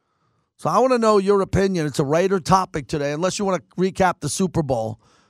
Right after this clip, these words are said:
and overtime and what happened there, on why you believe we're in a perfect storm.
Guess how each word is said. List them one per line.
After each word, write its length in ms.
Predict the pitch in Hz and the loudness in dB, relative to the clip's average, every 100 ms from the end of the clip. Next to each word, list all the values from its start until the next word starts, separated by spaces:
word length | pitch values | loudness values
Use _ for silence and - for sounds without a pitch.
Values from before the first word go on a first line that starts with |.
| _ _ _ - | _ _ _ -6
and 140 | 151 160 | -2 2
overtime 640 | 180 165 160 160 151 143 | 2 2 -2 -2 -4 -4
and 80 | 147 | -2
what 120 | 151 | 0
happened 380 | 147 156 151 139 | 0 -2 -4 -6
there, 280 | 120 107 117 | -6 -6 -4
on 140 | 135 | -4
why 220 | 131 160 | 0 0
you 220 | 185 170 190 | 0 -2 -4
believe 500 | 156 170 165 156 123 | -2 0 0 -2 -4
we're 120 | 151 | -4
in 60 | |
a 40 | 139 | -2
perfect 400 | - 170 - 147 | 0 -2 -2 -8
storm. 480 | - 165 131 95 | -4 -4 -4 -10